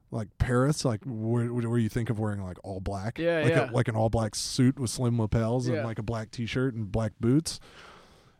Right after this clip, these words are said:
Speaker 1: Dudes were <laughs> just wearing shorts, like, majorly. Short shorts, long shorts, any kind of shorts.
Speaker 2: Yeah.
Speaker 1: Sitting at fashion shows in
Speaker 2: Right.
Speaker 1: shorts.
Speaker 2: Yep.
Speaker 1: It's just, the shorts thing is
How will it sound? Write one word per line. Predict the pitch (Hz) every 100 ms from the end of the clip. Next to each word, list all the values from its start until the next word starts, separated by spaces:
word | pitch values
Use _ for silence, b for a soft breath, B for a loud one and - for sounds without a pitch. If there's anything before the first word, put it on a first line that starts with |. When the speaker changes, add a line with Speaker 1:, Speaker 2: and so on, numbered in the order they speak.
| -
Speaker 1:
Dudes | 143 208 202
were | 208
<laughs> |
just | 156 131 175 135
wearing | 139 139 120 107 - _
shorts, | - - - 131 123 - 113
like, | 92 - 120
majorly. | 120 120 107 101 90 78
Short | - 131 127 120
shorts, | - 117 110 -
long | 110 110 110
shorts, | 107 117 101 - -
any | 127 127
kind | 117 104
of | -
shorts. | 98 87 -
Speaker 2:
Yeah. | 147 143 -
Speaker 1:
Sitting | - - 160 160
at | 131
fashion | 135 123 127
shows | 107 120 110 101
in | 131
Speaker 2:
Right. | 135
Speaker 1:
shorts. | - 113 104 95 - - 127
Speaker 2:
Yep. | 135 - -
Speaker 1:
It's | 135 123
just, | 180 147 -
the | 139
shorts | - 165 175 -
thing | 185 180
is | 147 120 -